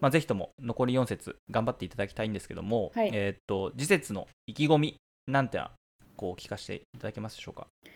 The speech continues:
Speaker 2: えっと、次節は、あの、前節戦ったウエスタンシドニーで負けているので、
Speaker 1: はい。
Speaker 2: やっぱホームで負けられないっていうところと、あと四試合、やっぱ何としてでもこのチームで、やっぱ勝って、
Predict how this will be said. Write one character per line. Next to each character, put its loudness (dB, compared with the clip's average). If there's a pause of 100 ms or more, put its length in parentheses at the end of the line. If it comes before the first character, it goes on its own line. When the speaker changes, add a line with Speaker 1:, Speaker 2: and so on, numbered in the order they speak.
(320)
Speaker 2:
え -4
っ -8
と、 -2
次 0
節 0
は、 4
あ -4
の、 -2
前 6
節 2
戦 2 (140)
っ -2
た 2
ウ 2
エ 2
ス -10
タ -4
ン -4
シ -4
ド 0
ニ 0
ー -2
で 0
負 -4
け 0
て 6
い 10
る 4
の 2
で、 2 (280)
Speaker 1:
は 4
い。 0
Speaker 2:
や -4
っ -2
ぱ -6
ホ 8
ー 4
ム 2
で 2
負 -6
け 0
ら 4
れ 4
な -2
い -2
っ -6
て -4
い 2
う -6
と -2
こ 2
ろ 4
と、 4
あ 2
と 2
四 4
試 2
合、 6
や 0 (460)
っ -8
ぱ 0
何 2
と 2
し -6
て 4
で 4
も 0
こ -4
の -4
チ -4
ー 2
ム 0
で、 2 (1500)
や -6
っ -8
ぱ -4
勝 2
っ -16
て、 0